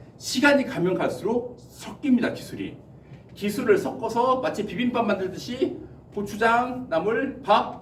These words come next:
계란 후라이 따로 있었는데 이걸 스-, 이거 섞은 거죠. 스크-, 막 스커스-, 막 섞어가지고 이제 맛있는 요리를 만드는 거죠. 그런 것처럼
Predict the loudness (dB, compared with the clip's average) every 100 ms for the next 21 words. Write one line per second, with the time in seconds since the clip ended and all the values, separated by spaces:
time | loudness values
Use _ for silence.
0 | -14 -4 -2 0 0 2 2 0 -2 -2
1 | -2 -2 -4 -8 -6 -6 -4 -2 -2 -2
2 | -4 -6 -10 -12 -16 -6 -6 -6 -10 -12
3 | -12 -14 -18 -20 -20 -20 -20 -10 -2 2
4 | 4 4 4 2 2 2 0 -4 -4 -10
5 | -12 -10 -6 -4 -2 -2 -2 -2 0 0
6 | -2 -2 -6 -6 -6 -6 -4 -2 -2 0
7 | 0 -2